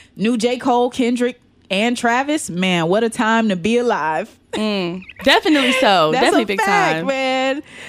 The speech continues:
Speaker 1: And unrelated to anything on this post, but was still commented up here,
Speaker 2: Mm-hmm.
Speaker 1: Senor Romantico
Speaker 2: Ooh.
Speaker 1: <laughs> said, "Fun fact, Tupac said that Jim Carrey was his favorite actor. While Tupac was in jail,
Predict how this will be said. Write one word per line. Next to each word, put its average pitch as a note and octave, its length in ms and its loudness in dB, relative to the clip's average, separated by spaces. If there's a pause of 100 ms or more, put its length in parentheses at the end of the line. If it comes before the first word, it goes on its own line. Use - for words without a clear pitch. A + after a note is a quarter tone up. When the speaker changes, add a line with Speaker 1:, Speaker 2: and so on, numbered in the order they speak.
(220)
Speaker 1:
And D#4 360 0 (140)
unrelated C4+ 760 -2
to A3+ 280 -2
anything D#4+ 500 -2
on B3 160 -2
this A3 160 -2
post, A3+ 380 0
but F#3+ 140 0
was F#3+ 120 -6
still A3+ 240 -2
commented A3 560 0
up E3+ 140 -2
here, D#3+ 340 -2
Speaker 2:
Mm-hmm. F3 340 -8 (100)
Speaker 1:
Senor C#4+ 840 0 (200)
Romantico G#3+ 1000 -2 (300)
Speaker 2:
Ooh. G3 600 0
Speaker 1:
<laughs> G3+ 240 -4
said, G#3+ 460 -4
"Fun F4+ 220 -2
fact, - 400 -6 (400)
Tupac G4 400 0
said C#4+ 220 -2
that G3 160 -2
Jim B3+ 200 -2
Carrey A#3+ 300 0
was G3 160 -2
his F3+ 180 -4
favorite A3+ 400 -2
actor. F#3 480 -4 (360)
While F3+ 240 0
Tupac C4 440 0
was A3+ 220 0
in G#3+ 140 0
jail, A#3+ 440 0